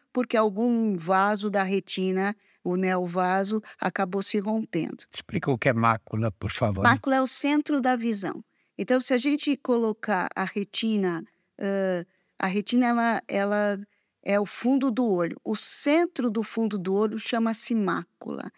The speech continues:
Speaker 1: Mácula é o que, é aquela filigrana que a gente enxerga.
Speaker 2: Uhum.
Speaker 1: Então, pra eu olhar e ver detalhes, se eu tô de brinco, eu tenho que ter minha mácula boa.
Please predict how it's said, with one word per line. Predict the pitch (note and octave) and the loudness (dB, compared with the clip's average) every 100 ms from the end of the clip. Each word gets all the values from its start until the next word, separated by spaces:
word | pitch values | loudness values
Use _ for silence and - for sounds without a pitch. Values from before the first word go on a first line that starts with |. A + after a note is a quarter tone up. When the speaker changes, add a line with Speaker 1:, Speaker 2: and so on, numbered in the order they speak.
| _ _ _ | _ _ _
Speaker 1:
Mácula | B3+ D#4+ - D#4+ | 2 4 4 2
é | |
o | |
que, | D#4 D#4 - | 2 0 0
é | - B3+ | 2 2
aquela | B3 - B3 B3+ | 2 0 0 0
filigrana | - D4+ C#4+ C4+ G#3 A#3+ A#3+ A3+ | -2 0 2 2 2 2 2 0
que | A#3+ | 0
a | |
gente | A3 A#3+ - | 0 -2 0
enxerga. | B3 - G3+ F#3 D#3 | 0 2 4 4 4
Speaker 2:
Uhum. | F#3+ | 2
Speaker 1:
Então, | E3+ A#3+ - - _ | 2 0 -2 -18 _
pra | - B3+ | -2 2
eu | C4 C4 | 2 2
olhar | A#3+ G#3 G3 G3+ G#3+ C#4+ - _ | 2 2 2 4 4 0 -6 _
e | A3+ | 0
ver | G3 A3+ | 0 2
detalhes, | G#3+ - A3+ B3 A#3+ G#3 | 0 0 2 4 4 0
se | - | 0
eu | A3 | 0
tô | - A#3 | 0 -2
de | G3 G#3 | 0 -4
brinco, | D#3+ G3+ A#3 B3+ A#3+ - G#3 | -2 0 4 4 2 0 0
eu | G#3 | 0
tenho | G#3+ B3 B3 | 0 0 0
que | A3+ A#3 | -2 -6
ter | - - G#3 G#3+ A3 _ _ - | -6 -2 0 0 -2 _ _ -2
minha | G#3+ G#3+ | 2 2
mácula | G3 G3 G3+ - G#3 G3+ | 2 0 -2 -2 0 0
boa. | F3 E3+ E3+ | -2 -4 -6